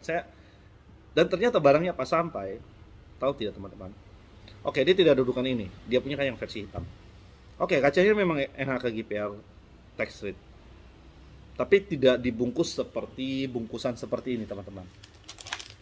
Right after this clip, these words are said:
Nah, ini udah sangat jelas ya teman-teman, ini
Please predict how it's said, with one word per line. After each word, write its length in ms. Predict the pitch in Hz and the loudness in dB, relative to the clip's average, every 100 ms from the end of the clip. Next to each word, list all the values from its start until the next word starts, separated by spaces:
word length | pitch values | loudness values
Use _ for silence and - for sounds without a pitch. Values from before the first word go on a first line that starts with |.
| - - - - - - - - - - - - - - - - - - | -20 -20 -18 -16 -14 -14 -16 -18 -20 -20 -20 -20 -20 -20 -20 -20 -18 -16
Nah, 60 | 101 | -12
ini 140 | 120 | -8
udah 320 | 135 113 107 104 | -6 -2 -2 -2
sangat 320 | 123 123 120 | -4 -4 0
jelas 320 | 139 151 147 | 4 4 4
ya 80 | 135 | 0
teman-teman, 400 | 127 131 151 160 | -2 -2 -4 -6
ini 400 | 135 143 160 | -6 -4 -4